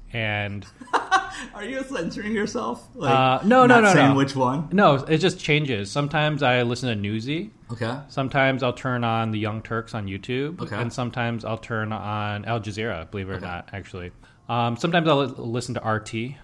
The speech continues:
Speaker 1: also
Speaker 2: Okay.
Speaker 1: Russian, uh, T V or Russian Times, I forget.
Speaker 2: Times, yeah.
Speaker 1: Um, and I like listening to other, I like listening to international news and, like, independent news because their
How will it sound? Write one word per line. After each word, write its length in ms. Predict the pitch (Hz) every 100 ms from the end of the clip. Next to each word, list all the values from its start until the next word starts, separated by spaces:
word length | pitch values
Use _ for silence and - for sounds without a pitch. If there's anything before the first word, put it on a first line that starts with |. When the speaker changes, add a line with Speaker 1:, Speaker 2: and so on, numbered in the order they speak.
| -
Speaker 1:
also 240 | 107 120
Speaker 2:
Okay. 60 | 104
Speaker 1:
Russian, 500 | 104 - 110 113 110
uh, 260 | 110 107 107
T 140 | 120
V 220 | 110 117
or 100 | 113
Russian 300 | 110 98 107
Times, 340 | 98 101 110 110
I 80 | 107
forget. 360 | 117 113 110
Speaker 2:
Times, 140 | 107 98
yeah. 40 | 95 - -
Speaker 1:
Um, 480 | 113 107 107 104 107 -
and 120 | 131 139
I 60 |
like 260 | 127 151 170
listening 280 | 156 160 143
to 120 | 120
other, 500 | 107 113 110 110 110 113
I 60 |
like 200 | 127 147
listening 300 | 139 131 131 113
to 60 |
international 500 | 110 107 98 - 127
news 300 | 127 135 131
and, 100 | 113
like, 180 | 104 92
independent 400 | 104 98 110 117
news 260 | 131 131 117
because 440 | 107 113 104 95
their 580 | - 101 98 98 98